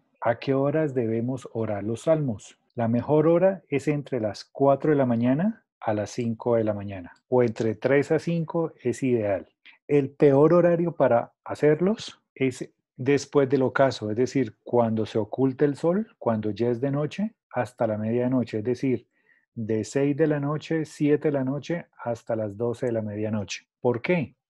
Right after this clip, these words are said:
Porque en esa hora es cuando la oscuridad tiene mayor fuerza, es donde la energía negativa es más potente, ¿sí?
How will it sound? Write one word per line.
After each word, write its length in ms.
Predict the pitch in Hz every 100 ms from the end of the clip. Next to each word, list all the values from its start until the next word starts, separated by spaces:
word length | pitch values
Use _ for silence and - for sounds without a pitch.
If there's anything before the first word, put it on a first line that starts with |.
| _
Porque 300 | - 120 -
en 80 | 131
esa 260 | 131 156 151
hora 140 | 156
es 100 | 151
cuando 280 | - 147 135
la 80 | 117
oscuridad 580 | - - 117 113 131
tiene 260 | 123 127 127
mayor 360 | 120 101 104 104
fuerza, 560 | - 123 123 - 95 _ -
es 160 | 110
donde 260 | 117 131 123
la 100 | 110
energía 540 | 107 101 - 127 127
negativa 640 | 135 127 107 - 131 151 185 _ _ _ _ _ _
es 220 | 113 110
más 300 | 120 117 -
potente, 800 | _ 117 113 127 123 113 92 - _
¿sí? 180 | - 117